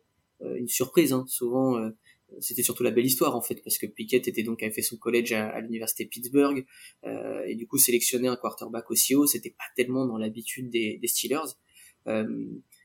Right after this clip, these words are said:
peut-être que en effet, euh, ce serait intéressant de, de lâcher un premier tour pour une équipe qui voit un joueur, euh, qu'elle n'a, qu'elle ne s'attendait pas, euh, pouvoir sélectionner, pour pouvoir avoir une meilleure profondeur de banc. Mais honnêtement, je pense qu'il y a quand même des sacrés besoins chez les, chez ces Steelers aujourd'hui,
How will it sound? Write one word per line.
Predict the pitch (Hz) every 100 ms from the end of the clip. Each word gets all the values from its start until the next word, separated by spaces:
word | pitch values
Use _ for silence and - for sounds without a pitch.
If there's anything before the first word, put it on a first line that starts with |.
| _ -
peut-être | 131 185 -
que | 147 160
en | 143
effet, | 127 - 131
euh, | 147
ce | - -
serait | -
intéressant | 120 120 117 - 143
de, | 120 110 110 110 _ _ -
de | 113
lâcher | 120 123 147
un | 131
premier | 127 131 131
tour | 131 139 139
pour | 117
une | 117
équipe | 117 - -
qui | 117 110 110
voit | 123 131 127
un | 123
joueur, | 123 127 123 110
euh, | 110 110 -
qu'elle | 110
n'a, | 110 - -
qu'elle | 117
ne | 113
s'attendait | 123 120 113
pas, | 110 123 117 110 _ _ _ _
euh, | - - -
pouvoir | 120 117
sélectionner, | - 117 - 120 151 175
pour | - -
pouvoir | 117 123 127
avoir | 120 120
une | 113
meilleure | 117 -
profondeur | 131 131 123 120
de | 123
banc. | 131 160 - - - _ _ _ _ _ 143
Mais | 139
honnêtement, | 139 139 139 160
je | -
pense | 123 -
qu'il | 117
y | 110
a | 107
quand | 127
même | 123
des | 117
sacrés | - 123 -
besoins | 135 131 135 139
chez | 131 117
les, | 113 117
chez | -
ces | 120 120
Steelers | - 123 123 117
aujourd'hui, | 117 113 117 127 -